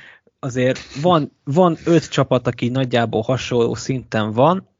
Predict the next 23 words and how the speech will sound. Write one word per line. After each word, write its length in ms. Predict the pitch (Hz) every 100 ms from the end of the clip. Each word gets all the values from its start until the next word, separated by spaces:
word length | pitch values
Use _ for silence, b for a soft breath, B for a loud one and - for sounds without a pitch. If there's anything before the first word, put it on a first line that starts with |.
| _ _
és 200 | - 117 -
ezek 320 | 175 139 120
közül 360 | 123 127 123 120
fog 240 | - 127
játszani 600 | 120 120 - 117 110 -
a 160 | - 110
Raiders-szel, 920 | 143 170 147 135 127 - 120 113 117 -
a 100 | -
Steelers-szel, 1040 | - - 139 139 127 - - 113 110 107 b b b b b _
a 1040 | 104 104 101 98 101 101 101 101 101 101
Broncos-zal 1080 | 98 123 151 151 143 131 117 123 120 113 113 - _ _ _ _ _ _
egy 220 | 120 117
meccset 420 | 117 113 - 117
a, 380 | 117 - 120 113
a, 80 | 113
a 100 | 117
Bengals, 640 | 113 113 113 113 110 -
amik 200 | 117 123
ilyen 140 | 98 -
kiki 260 | 120 127
meccsek, 560 | 123 123 123 - 120 120
tehát 220 | - -
hogyha 240 | 127 -